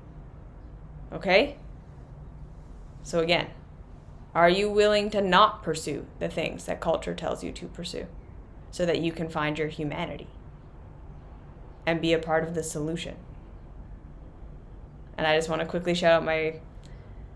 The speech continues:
internet friend, Rachel Key. I'll put her, her links everywhere 'cause she talks a lot about this stuff too.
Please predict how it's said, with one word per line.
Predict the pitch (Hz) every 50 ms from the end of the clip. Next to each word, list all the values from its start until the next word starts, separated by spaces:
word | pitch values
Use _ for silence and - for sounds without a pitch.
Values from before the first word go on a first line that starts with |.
| - - - - - -
internet | 180 175 175 170 170 165 - -
friend, | - 170 165 165 165 165 156 151
Rachel | 160 175 170 170 - 180 170 170 170 - - - -
Key. | - - 208 196 196 208 190
I'll | - 147 156 156
put | 156 170 160 160
her, | 165 - - - -
her | 175 175 175 175 175
links | 175 175 170 180 175 - - - -
everywhere | 170 175 175 175 175 175 175 175 175 - - - - - - - - - - - - - - -
'cause | - 170 -
she | 190 175
talks | 175 190 175 175 175 180
a | 170
lot | 170 165 160 165 165
about | 165 170 165 165
this | 170 165 165
stuff | - 165 160 165 -
too. | 175 160 151 151 156